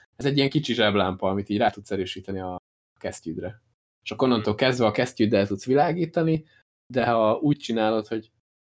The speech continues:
ugye ezt a, nem a, nem a pisztolyos kezedre teszed, hanem a, a bal kezedre, tehát nem a domináns kezedre, hanem a másikra,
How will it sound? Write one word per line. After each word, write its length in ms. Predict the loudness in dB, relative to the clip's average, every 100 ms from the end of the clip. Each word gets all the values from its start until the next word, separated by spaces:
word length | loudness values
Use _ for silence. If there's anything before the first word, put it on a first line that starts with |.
| _ _ _ _ -6
ugye 140 | 0
ezt 240 | 0 0 0
a, 180 | 0 2
nem 120 | 2
a, 180 | 2 2
nem 140 | 0 -2
a 40 |
pisztolyos 400 | -2 -2 -2 -2
kezedre 360 | -4 -2 -2 -4
teszed, 360 | -4 -4 -4
hanem 300 | -4 -4 -2
a, 300 | -2 -4 -8 -10
a 100 | -2
bal 200 | 0 0
kezedre, 480 | -2 -6 -4 -4 -8 _
tehát 180 | -14 -6
nem 80 |
a 40 | -4
domináns 360 | -4 -6 -6
kezedre, 380 | -6 -4 -2 -2
hanem 260 | -2 -2 0
a 40 |
másikra, 600 | 0 0 0 0 0 0